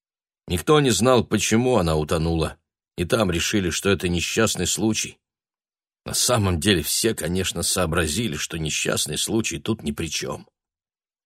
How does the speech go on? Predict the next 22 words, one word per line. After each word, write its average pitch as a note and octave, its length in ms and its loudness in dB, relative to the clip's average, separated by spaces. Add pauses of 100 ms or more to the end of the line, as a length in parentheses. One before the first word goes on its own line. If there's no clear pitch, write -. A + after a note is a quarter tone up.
(320)
Это F#2 220 2
можно F2+ 400 2
было F2 200 2
ясно F2 520 0
понять E2 440 -2
по F2 100 -4
выражению E2+ 640 2
глаз E2+ 480 0
и D#2+ 40 -6
голосу D#2+ 500 0
рассказчика. - 880 -4 (600)
Отчаяние — A2+ 1040 4
смертный A2 640 2
грех. G2+ 580 0 (520)
Но F2 100 0
что B2+ 340 0
же F2+ 160 2
тогда E2+ 340 0
берёт E2 360 0
на F#2 200 2
душу D#2+ 360 -6
тот, G#2+ 380 -2